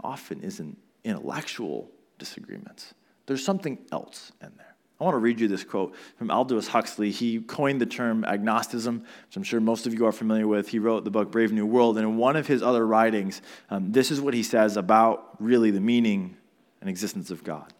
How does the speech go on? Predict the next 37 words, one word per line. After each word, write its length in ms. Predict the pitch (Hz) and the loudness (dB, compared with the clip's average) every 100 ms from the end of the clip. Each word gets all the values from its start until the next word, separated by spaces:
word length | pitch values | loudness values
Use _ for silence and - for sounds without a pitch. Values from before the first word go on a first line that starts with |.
| _ _ - - _ | _ _ -20 -20 _
He 60 | 123 | 0
said, 160 | 135 | 4
"I 120 | 156 160 | 6 6
had 180 | 139 | 4
motives 640 | 117 131 147 143 101 104 - | 2 8 8 8 6 0 -8
for 160 | - | -2
not 240 | 127 139 127 | 2 2 4
wanting 240 | 131 127 | 2 4
the 80 | 117 | 0
world 380 | 107 113 110 104 | 2 2 2 2
to 60 | |
have 480 | 98 110 101 101 - - - _ _ | 0 2 2 2 -4 -18 -20 _ _
a 60 | 98 | -4
meaning, 440 | 98 95 82 78 _ _ | -2 -4 -6 -14 _ _
and 160 | 117 120 | -6 -4
consequently 720 | - 180 196 156 117 - 107 | 2 2 2 -2 -2 -6 -4
assumed 600 | 104 - - 117 95 95 - - _ | -6 -2 0 0 0 -4 -10 -20 _
that 120 | 117 | 0
it 100 | 113 | 0
had 520 | - - 131 135 110 85 | -2 0 2 2 0 -8
mo-, 160 | 80 - | -12 -14
had 320 | - 123 104 | 0 2 2
none, 180 | 73 76 - - _ | -4 -14 -20 -20 _
and 160 | 120 120 | -2 0
was 160 | 120 | 0
able, 500 | 127 151 123 104 104 - - - | 4 4 4 0 -2 -10 -20 0
without 480 | 113 110 135 190 | 2 6 6 4
any 220 | 151 147 123 | -2 -4 0
difficulty, 600 | 117 113 95 87 80 104 | -2 -2 -6 -6 -6 -6
to 100 | 104 | -4
find 380 | - 104 123 - | 2 2 2 -2
a 40 | |
satisfying 600 | - 104 110 - 113 107 | -4 -4 -4 -2 -2 0
reason 300 | 92 90 90 | -2 -4 -6
for 300 | 85 101 101 | -6 -2 -2
this 360 | 87 82 - - | -2 -6 -10 -14
assumption." 600 | - - 69 - - - | -14 -12 -14 -16 -18 -20